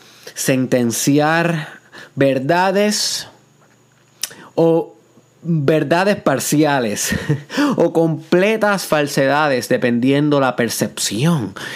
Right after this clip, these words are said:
y la perspectiva del que me escuche y dependiendo mi capacidad de sabiduría en el momento. Yo estoy dispuesto a equivocarme. Yo estoy dispuesto a decir cosas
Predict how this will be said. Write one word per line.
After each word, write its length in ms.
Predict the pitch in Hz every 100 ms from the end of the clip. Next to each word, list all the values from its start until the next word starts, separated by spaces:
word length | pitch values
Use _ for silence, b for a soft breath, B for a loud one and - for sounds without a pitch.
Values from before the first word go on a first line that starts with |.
| B
y 120 | -
la 160 | 123 117
perspectiva 680 | 120 110 123 - 135 143 131
del 160 | 120
que 140 | 110 110
me 100 | 113
escuche 680 | - 151 170 170 147 131
y 140 | - 139
dependiendo 640 | 131 135 131 135 156 160
mi 100 | 156
capacidad 760 | 135 120 127 - 120 123 135 - B B B B B
de 180 | 117 120
sabiduría 800 | 123 117 113 117 135 190 202 151
en 80 | 139
el 100 | 127
momento. 560 | 127 151 165 165 131
Yo 200 | 113 131
estoy 280 | 143 - 147
dispuesto 540 | 139 135 143 139 139
a 20 | 131
equivocarme. 1000 | 123 110 107 107 123 131 123 101 95 - _ _ _ _ B B B B B -
Yo 120 | 117
estoy 240 | 123 143
dispuesto 840 | 135 131 - 139 135 139 - 139 127
a 80 | 120
decir 380 | 117 - 127
cosas 400 | - 139 139 139